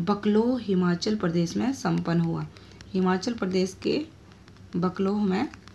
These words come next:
संपन्न हुआ। Next है, हाल ही में कौन सा राज्य, अ,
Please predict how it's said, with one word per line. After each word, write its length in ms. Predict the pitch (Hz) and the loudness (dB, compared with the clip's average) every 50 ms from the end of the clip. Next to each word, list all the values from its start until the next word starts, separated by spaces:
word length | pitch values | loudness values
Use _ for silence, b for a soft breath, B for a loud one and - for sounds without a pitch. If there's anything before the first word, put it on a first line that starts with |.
| - - - - - - - - - | -20 -20 -20 -20 -20 -20 -20 -20 -18
संपन्न 480 | - - 196 185 180 175 185 185 180 | -10 -4 0 0 0 2 2 2 2
हुआ। 220 | 170 160 165 160 160 | 2 2 0 -2 -2
Next 420 | 175 180 190 208 214 - - - | 0 0 0 0 -2 -4 -2 0
है, 240 | 247 240 247 262 269 - - - - - - - - - - - - - - - - - - - - - - - - - - - - - - - B B B B B B B | 2 2 2 0 0 -4 -14 -20 -20 -20 -20 -20 -20 -20 -20 -20 -20 -20 -20 -20 -20 -20 -20 -20 -20 -20 -20 -20 -20 -20 -20 -20 -20 -20 -20 -20 B B B B B B B
हाल 220 | - 214 208 214 | 2 4 6 6
ही 180 | 220 240 277 302 | 8 8 8 8
में 160 | 294 240 220 | 8 6 4
कौन 280 | - 190 190 214 247 | 2 0 2 2 2
सा 160 | 254 - 233 202 | 2 2 2 4
राज्य, 380 | 180 170 170 170 165 175 180 | 6 6 4 4 4 4 2
अ, 100 | 190 214 | 2 2